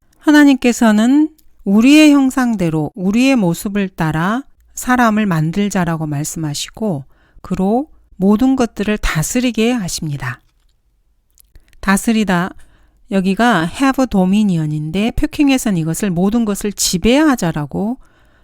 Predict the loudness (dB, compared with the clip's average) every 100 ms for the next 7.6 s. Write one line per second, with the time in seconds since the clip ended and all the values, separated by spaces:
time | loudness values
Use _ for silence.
0 | _ -4 0 0 0 -2 -2 -6 -8 -4
1 | -4 -2 -2 -2 -4 -2 -2 -2 -2 2
2 | 4 4 2 0 0 -2 -6 _ _ _
3 | _ _ -6 0 0 0 -2 -6 -8 -8
4 | -8 -10 -14 _ _ _ _ _ _ _
5 | _ _ -20 -20 -18 -8 -2 4 4 6
6 | 4 2 2 2 0 -2 -2 -2 -2 -2
7 | 0 -2 -2 -4 -8 -10